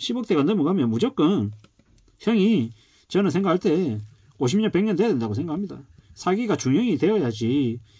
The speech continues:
그래야 사람들이 사기칠 생각 안 하죠. 너무 사기를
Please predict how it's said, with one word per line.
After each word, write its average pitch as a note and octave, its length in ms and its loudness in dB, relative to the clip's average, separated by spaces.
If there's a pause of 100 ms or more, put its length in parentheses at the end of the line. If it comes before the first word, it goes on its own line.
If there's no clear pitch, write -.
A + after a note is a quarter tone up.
(200)
그래야 F#3 680 0
사람들이 D#3+ 540 -2
사기칠 G#3 400 -4
생각 A3 240 -6
안 G2+ 100 -4
하죠. D3 380 -6 (920)
너무 A3 440 0
사기를 E3+ 600 0